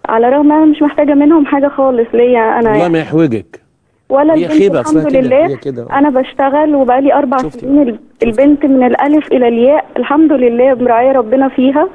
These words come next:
Speaker 2: مم.
Speaker 1: ومش ناقصه حاجه الحمد لله.
Speaker 2: وهي مش كبرت يا حبة عيني عليها وبتقول بابي؟
Speaker 1: وبتسال كتير.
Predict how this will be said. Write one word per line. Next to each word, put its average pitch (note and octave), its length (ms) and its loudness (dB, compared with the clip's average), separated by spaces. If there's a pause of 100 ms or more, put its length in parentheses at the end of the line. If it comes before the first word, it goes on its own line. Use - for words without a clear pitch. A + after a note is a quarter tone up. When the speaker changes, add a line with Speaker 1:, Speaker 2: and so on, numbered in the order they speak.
(180)
Speaker 2:
مم. D#3+ 340 -2
Speaker 1:
ومش B3 220 -6
ناقصه C#4+ 340 0
حاجه G#3+ 320 -2
الحمد D4+ 340 0
لله. G#3+ 440 0
Speaker 2:
وهي A3 200 2
مش G#3 180 -4
كبرت A3+ 320 -2
يا F#3 60 -8
حبة F#3 300 -2
عيني G#3 200 -2
عليها G3+ 180 0
وبتقول F#3 300 -2
بابي؟ F#3+ 340 -4 (840)
Speaker 1:
وبتسال D#4+ 480 0
كتير. D#4+ 540 0